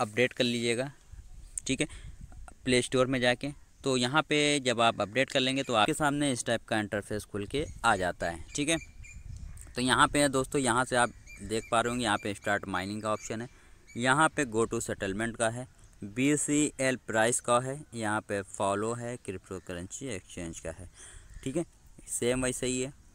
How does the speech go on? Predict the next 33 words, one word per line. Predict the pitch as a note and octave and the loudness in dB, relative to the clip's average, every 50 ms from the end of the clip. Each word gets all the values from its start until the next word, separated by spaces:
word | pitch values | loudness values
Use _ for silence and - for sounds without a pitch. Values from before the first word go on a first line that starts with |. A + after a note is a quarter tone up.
| - - - | -20 -18 -8
और | - A#2 A2+ A2 | -2 0 0 2
यहाँ | A2 G#2+ A2 A#2 A#2+ | 2 0 0 0 -2
पे | A2+ A2+ A#2 A2+ A2+ A2 - - - - - | 0 0 2 2 2 0 -2 -6 -8 -4 -4
of | G#2+ - - - - - - - - - - - - A2 | -4 -4 -4 -12 -16 -20 -20 -20 -20 -20 -18 -8 -4 -4
coming | G#2 A2 A2 G#2+ - | -2 -2 -2 -6 -6
soon | - - A2+ A#2+ B2+ B2+ - - - - - - - - - - - A2 | -8 -8 -6 -6 -8 -8 -12 -16 -20 -20 -20 -18 -20 -20 -18 -16 -12 -8
ये | A2 G#2+ A2 A2+ | -4 -2 -2 -2
है | A#2 B2 C3 - - - - - - - - - - | -2 -4 -8 -12 -14 -20 -20 -20 -20 -20 -20 -12 -8
और | - G#2+ A2 | -4 -2 -2
यहाँ | A2 A2 A#2 A2 | -2 -2 -2 -2
पे | - A2+ G#2 | 0 0 -2
एक्सचेंज | G2+ - - - A2+ A#2 A#2 A#2 | -2 -4 -6 -6 -4 -4 -4 -4
है। | B2 | -6
यहाँ | A#2 G#2+ A2 G#2+ A2 A#2+ B2 - | -6 -4 -4 -4 -4 -4 -6 -4
पे | - B2 A#2+ A#2+ | 0 0 2 2
आप | A2+ - G#2+ A2 G#2+ | 4 4 2 2 0
देख | G#2 A2+ A#2 - - | 0 -2 -2 -2 -4
सकते | A#2+ G#2+ - - A2+ | -8 -8 -8 -6 -6
हैं, | A2+ | -4
यहाँ | A2 G#2+ A2 A2 G#2+ - | -4 -2 -2 -4 -4 -2
पे | A2 G#2 | -2 0
आपकी | F#2+ F#2+ - - - G2+ | -2 -2 -2 -6 -12 -10
पूरी | - G#2 G2+ G2 G2 F#2+ _ - | -8 -6 -6 -6 -8 -8 _ -6
टीम | A2 A2 A#2 A#2+ | -4 -4 -4 -6
है, | A#2+ B2 - - - - - - - _ _ - - _ _ _ _ _ _ _ _ - - - _ _ _ _ _ _ - _ _ _ _ - - - - - - _ - | -8 -14 -16 -20 -20 -20 -20 -20 -20 _ _ -20 -20 _ _ _ _ _ _ _ _ -20 -20 -20 _ _ _ _ _ _ -20 _ _ _ _ -20 -20 -20 -20 -20 -18 _ -4
पूरी | C3 B2+ C3 | -2 -2 -2
टीम | A#2+ - B2+ B2+ C3 B2+ | -2 -2 0 0 0 0
का | - C3 A#2+ | 0 -2 -2
ब्यौरा | A2 A#2 A#2 A#2 A2+ A#2+ A#2 | 0 2 2 2 4 4 6
आ | A2+ A2+ | 6 6
जाएगा। | A#2 A#2 A2+ A#2 A2+ A#2 | 4 4 2 2 2 0
यहाँ | A2+ A2 G#2+ G#2+ | 0 0 0 0
पे | - - B2 | -2 -4 -8